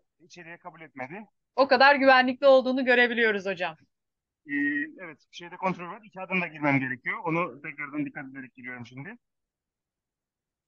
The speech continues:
Speaker 2: Evet, şu anda, e,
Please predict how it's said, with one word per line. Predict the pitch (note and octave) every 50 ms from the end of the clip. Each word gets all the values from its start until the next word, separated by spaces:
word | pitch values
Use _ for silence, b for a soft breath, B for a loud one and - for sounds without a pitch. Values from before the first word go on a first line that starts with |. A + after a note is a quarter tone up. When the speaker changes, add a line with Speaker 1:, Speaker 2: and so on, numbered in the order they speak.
| _ _ _ _ _ _ _ _ _ _ _ _ _ _ _ _ _ _ _ -
Speaker 2:
Evet, | G3+ F#3+ F3 F3 _ _ - -
şu | - G#3
anda, | G3 G3 G3+ G#3 G3+ G#3 G#3+ G#3+ - _ -
e, | -